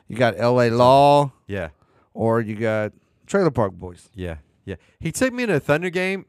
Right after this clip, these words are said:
Speaker 2: uh, the other
Speaker 1: Mm-hmm.
Speaker 2: night, and, uh, thanks again.
Speaker 1: How far
Speaker 2: And
Speaker 1: did you
Speaker 2: his
Speaker 1: get?
Speaker 2: seats are great. Shut up. And we're on the club level, which the club level is, like, all white privileged people, you know. So I
Speaker 1: Mm.
Speaker 2: felt, I felt right at home. And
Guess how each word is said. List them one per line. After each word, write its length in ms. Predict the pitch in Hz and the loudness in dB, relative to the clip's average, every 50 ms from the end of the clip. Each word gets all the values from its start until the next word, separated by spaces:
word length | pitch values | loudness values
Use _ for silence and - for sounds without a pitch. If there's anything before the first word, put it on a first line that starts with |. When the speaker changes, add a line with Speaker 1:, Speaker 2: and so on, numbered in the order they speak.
| _ | _
Speaker 2:
uh, 180 | - 135 131 127 | -6 -4 -4 -4
the 140 | 117 123 120 | -4 -4 -4
other 100 | 113 123 | -4 -4
Speaker 1:
Mm-hmm. 60 | 135 | -2
Speaker 2:
night, 280 | 107 107 110 147 - _ _ _ _ _ _ _ - | -2 -2 -4 -4 -6 _ _ _ _ _ _ _ -6
and, 400 | 123 123 123 123 120 117 113 110 | -4 -2 -2 -2 -2 -2 -2 -2
uh, 120 | 107 104 - _ | -4 -6 -6 _
thanks 200 | - 131 117 - | -8 -8 -8 -8
again. 260 | - - 123 107 92 - _ _ _ _ _ - | -8 -8 -8 -8 -8 -10 _ _ _ _ _ -4
Speaker 1:
How 100 | - 131 | -2 0
far 240 | 139 143 143 120 127 | 0 4 4 4 4
Speaker 2:
And 40 | 139 | 4
Speaker 1:
did 140 | 139 120 107 | 2 0 -2
you 60 | 113 | -2
Speaker 2:
his 160 | 110 120 107 | -2 0 0
Speaker 1:
get? 40 | 104 | 0
Speaker 2:
seats 220 | 107 240 233 - | 0 -2 -2 -4
are 60 | 151 120 | -6 -4
great. 380 | - 131 135 123 101 92 - _ _ _ _ _ - | -2 -2 -2 0 -2 -4 -8 _ _ _ _ _ -20
Shut 240 | - - - 147 120 | -10 -6 -4 -4 -4
up. 200 | 92 80 76 - _ _ _ _ _ _ _ _ - | -4 -6 -10 -12 _ _ _ _ _ _ _ _ -6
And 640 | 135 147 151 151 147 147 147 143 139 135 123 - - _ _ - | -4 -2 0 0 0 0 0 -2 -2 -4 -6 -10 -16 _ _ -8
we're 240 | 120 131 160 160 151 | -4 0 2 2 2
on 120 | 160 170 | 2 2
the 60 | 151 131 | -2 -4
club 340 | - - 147 151 151 135 | -4 0 0 0 0 0
level, 360 | 113 113 107 98 101 101 98 - | -2 -2 -2 -2 -4 -6 -6 -6
which 200 | 104 123 123 - | -6 -8 -8 -8
the 60 | - | -8
club 240 | - - 156 147 120 | -4 -2 -2 0 0
level 180 | 120 113 104 101 | -2 -2 -2 -4
is, 80 | 95 98 | -4 -6
like, 160 | 98 87 - - | -6 -6 -4 -2
all 380 | 101 101 101 101 98 95 92 | 0 0 2 2 2 0 0
white 240 | 85 95 95 85 - | -2 -4 -4 -6 -6
privileged 380 | - - 92 80 85 80 - - | -10 -12 -10 -10 -10 -12 -12 -14
people, 400 | - 78 76 - 78 78 76 - _ - | -14 -14 -14 -14 -14 -14 -16 -18 _ -20
you 100 | 80 82 | -18 -16
know. 120 | 80 78 | -14 -12
So 120 | - 107 107 | -8 -6 -6
I 60 | 107 | -4
Speaker 1:
Mm. 40 | 117 | -2
Speaker 2:
felt, 320 | 104 120 104 78 69 - _ _ | -2 -2 -2 -2 -6 -12 _ _
I 120 | - 95 90 | -8 -8 -8
felt 280 | - - 110 95 76 | -6 -6 -6 -4 -4
right 160 | 82 85 80 | -6 -8 -8
at 80 | 78 73 | -8 -10
home. 200 | 76 85 80 78 - _ _ _ _ _ _ _ _ _ - | -12 -12 -14 -14 -16 _ _ _ _ _ _ _ _ _ -4
And 640 | 151 175 175 175 170 170 160 165 156 - - - | 0 0 2 2 2 2 0 0 -2 -4 -8 -10